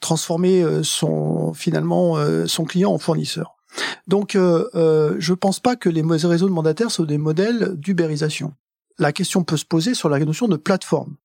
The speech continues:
En revanche, et je ne souscris pas à votre analyse, vous avez donné votre propre définition de la plateforme dans votre rapport et vous y répondez négativement. Moi, j'ai pris la définition du Code du travail, du Code des impôts et du Code européen.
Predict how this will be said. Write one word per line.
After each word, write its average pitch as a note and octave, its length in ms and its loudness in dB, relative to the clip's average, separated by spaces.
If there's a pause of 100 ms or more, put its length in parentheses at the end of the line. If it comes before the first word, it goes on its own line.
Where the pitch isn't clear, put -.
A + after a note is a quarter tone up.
(340)
En D#3 40 0
revanche, D3+ 380 0
et D#3+ 40 0
je C#3+ 80 0
ne D3 60 2
souscris E3+ 340 -4
pas G3+ 140 0
à - 20 2
votre E3+ 220 0
analyse, D#3 360 0
vous D3 120 -6
avez D3+ 160 0
donné D3+ 200 2
votre D3+ 160 0
propre G3 220 0
définition E3+ 400 0
de D#3+ 60 2
la D3+ 100 0
plateforme D#3 340 0
dans C#3+ 80 2
votre C#3+ 200 -2
rapport G3+ 280 2
et F3+ 60 4
vous D#3+ 220 0
y - 20 4
répondez E3 320 2
négativement. D#3 560 2
Moi, D3 140 0
j'ai E3+ 120 -2
pris - 160 -2
la E3 120 0
définition D#3 560 -2
du C#3+ 80 -10
Code D#3+ 160 -2
du D#3 80 -4
travail, D#3+ 340 0
du C#3+ 100 -4
Code D#3+ 160 -2
des D3+ 160 -2
impôts D3+ 280 0
et - 20 -2
du D3 100 -2
Code D3+ 180 0
européen. E3+ 440 0